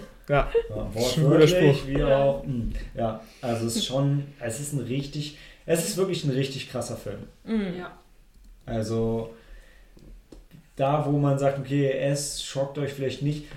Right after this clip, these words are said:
Speaker 1: Und trotzdem, da muss ich halt wirklich das, das Publikum vom Fantasy-Filmfest, also ich
Speaker 2: Mhm.
Speaker 1: weiß, ich hab Helen und Cory neben mir gesehen.
Speaker 3: <laughs>
Speaker 1: Ich, ich wusste gar nicht, dass die, dass der Schal so groß ist, ja, wie er, wie er die zwei komplett bedeckt hat,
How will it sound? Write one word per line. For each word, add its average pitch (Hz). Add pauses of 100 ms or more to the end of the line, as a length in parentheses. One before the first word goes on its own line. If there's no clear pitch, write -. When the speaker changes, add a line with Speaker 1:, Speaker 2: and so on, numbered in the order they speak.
Speaker 1:
Und 113
trotzdem, 139
da 110
muss 110
ich -
halt 98
wirklich 113
das, - (200)
das 110
Publikum 113
vom 107
Fantasy-Filmfest, 113
also 147
ich 143
Speaker 2:
Mhm. 139
Speaker 1:
weiß, 135
ich -
hab 131 (260)
Helen 139
und 117
Cory 170
neben 107
mir 107
gesehen. 113
Speaker 3:
<laughs> 311 (120)
Speaker 1:
Ich, 139
ich 120
wusste 151
gar 139
nicht, -
dass 123
die, 113
dass 113
der 131
Schal 139
so 135
groß 151
ist, 170
ja, 147
wie 240
er, 339
wie 170
er 165
die 165
zwei 170
komplett 175
bedeckt 185
hat, -